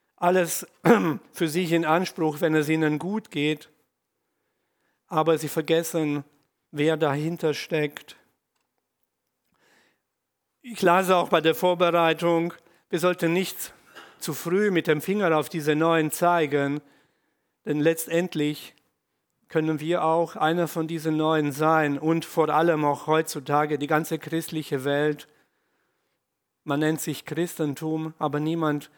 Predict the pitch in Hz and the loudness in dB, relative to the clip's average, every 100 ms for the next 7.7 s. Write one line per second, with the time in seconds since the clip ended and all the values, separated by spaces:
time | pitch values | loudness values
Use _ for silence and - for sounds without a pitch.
0 | _ _ 147 147 156 - 151 139 143 139 | _ _ 0 0 0 -4 -4 -2 0 -2
1 | - 156 165 160 156 - _ _ 170 160 | -2 -2 0 0 -2 -6 _ _ -6 -2
2 | 147 - 151 139 139 135 131 135 131 - | -2 -2 -6 -4 -2 -2 0 0 -2 -8
3 | - _ _ _ _ _ _ _ _ _ | -20 _ _ _ _ _ _ _ _ _
4 | _ _ _ _ - - _ - 160 170 | _ _ _ _ -20 -20 _ 0 0 4
5 | 185 190 202 _ _ _ 143 202 208 185 | 2 2 -4 _ _ _ -2 -2 2 2
6 | 175 170 175 190 185 170 - 180 185 170 | 4 4 4 4 2 0 2 2 4 2
7 | 170 151 165 175 170 165 | 2 4 4 4 2 0